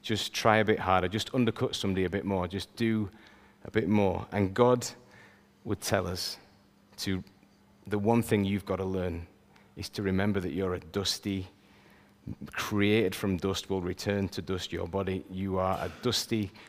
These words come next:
human being who needs to lean on his God." Jesus has shaped us to thrive,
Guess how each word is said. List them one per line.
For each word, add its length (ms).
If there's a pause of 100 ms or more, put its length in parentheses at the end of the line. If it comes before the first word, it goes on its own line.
(120)
human 440
being 380
who 160
needs 360
to 100
lean 520 (640)
on 200
his 240
God." 340 (3500)
Jesus 360
has 80
shaped 420
us 320 (640)
to 100
thrive, 800